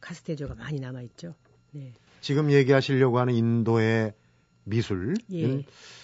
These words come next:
Speaker 2: 어, 주로 그러니까 이제 하층민들, 하층
Speaker 1: 하층민들이
Speaker 2: 계급이
Speaker 1: 주로 이제 금속공예 같은 거 그냥 하층민들이 만듭니다. 근데 자수라든지 이런 민화,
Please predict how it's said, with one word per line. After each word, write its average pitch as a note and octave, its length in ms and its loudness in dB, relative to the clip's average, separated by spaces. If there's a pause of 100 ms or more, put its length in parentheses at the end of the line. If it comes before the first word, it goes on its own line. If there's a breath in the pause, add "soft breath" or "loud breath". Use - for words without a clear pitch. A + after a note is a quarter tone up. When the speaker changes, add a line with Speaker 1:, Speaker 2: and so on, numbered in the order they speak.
(440 loud breath)
Speaker 2:
어, G2 460 -6
주로 C#3+ 480 4
그러니까 C3+ 140 0
이제 B2+ 120 -2
하층민들, C#3+ 1000 -4 (200 soft breath)
하층 A#3+ 340 -4
Speaker 1:
하층민들이 B2 440 0
Speaker 2:
계급이 G3 240 -4
Speaker 1:
주로 G3 280 -2
이제 F#3 200 -4
금속공예 B3 640 0
같은 G#3 200 -4
거 G3+ 80 -4
그냥 F3+ 180 -4
하층민들이 F3+ 420 -6
만듭니다. C3 640 -6
근데 E3+ 160 -6
자수라든지 D3+ 1120 -4
이런 C#3+ 280 -6
민화, D#3+ 540 -4